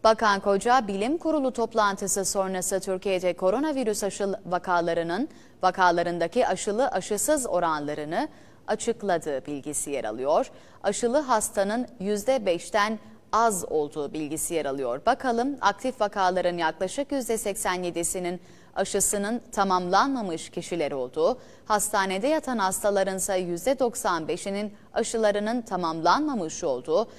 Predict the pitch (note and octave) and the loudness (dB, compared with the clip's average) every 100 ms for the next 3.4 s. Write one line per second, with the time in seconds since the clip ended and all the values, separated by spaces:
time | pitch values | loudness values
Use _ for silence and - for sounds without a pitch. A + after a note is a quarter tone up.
0 | - - G3+ F#3 - C#4 D4+ C#4 A#3 A#3+ | -20 -4 -2 0 2 4 4 0 -2 0
1 | A3 G3 G3 - F#3 - G#3 G3 F#3 F3 | 0 0 0 -2 -2 0 0 0 0 -2
2 | E3+ E3 D3 - E3+ C#3 - - G3 F#3 | 0 0 -2 -2 0 -2 -4 -2 2 2
3 | F3+ F3 G#3+ | 2 -2 -4